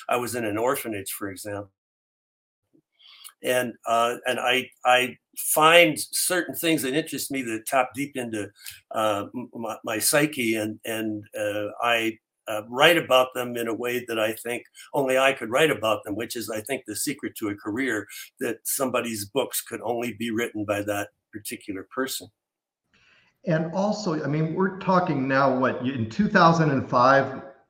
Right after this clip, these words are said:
Speaker 2: you wrote the novel Creepers, and then
Speaker 1: Yes.
Speaker 2: what, eight, eight hou-, eight hours of terror of a team of urban explorers experience in a long aba-,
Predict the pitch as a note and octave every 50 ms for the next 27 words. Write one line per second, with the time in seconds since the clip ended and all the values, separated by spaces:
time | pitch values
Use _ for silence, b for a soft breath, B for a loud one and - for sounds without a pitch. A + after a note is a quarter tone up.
0 | _ - C3 B2 C3 C3+ C3+ C3 C3 A#2 A2+ A2+ A#2 A#2 A#2 A#2+ A#2 - - -
1 | B2 A2+ G2+ - G2 F#2+ F#2 F#2+ G2+ - - _ - A#2+ A2 C3 B2+ A#2 A2+ A2+
2 | G#2+ A2 - A#2 - - - - - _ _ _ _ - E3 D#3 D#3+ E3+ - -
3 | - - - B2+ C3 D3 D3+ - D#3 - - F#3 F#3 G3 F#3+ - - C3 C#3+ D3+
4 | D#3+ E3+ E3+ E3+ - - B2+ G#2+ - - - - C3+ C3 B2 B2 B2+ C3 A2+ A2+
5 | - - - D3+ D3+ D3 C3+ A#2+ A#2 - C#3+ C3+ D3 D3 D#3 D3+ D3+ D3+ - -
6 | - C3 A#2+ A#2 A#2+ B2+ C3 - - A2+ - - - - - D3 D3+ - - D3+
7 | D3 D3 D3+ D3 D3+ D3 - - b b b b b b - B2 A#2 A#2 B2 B2
8 | B2 C3 C3+ D3 D#3 E3 E3 E3 - - C#3+ A2+ G2 A2+ B2+ B2+ -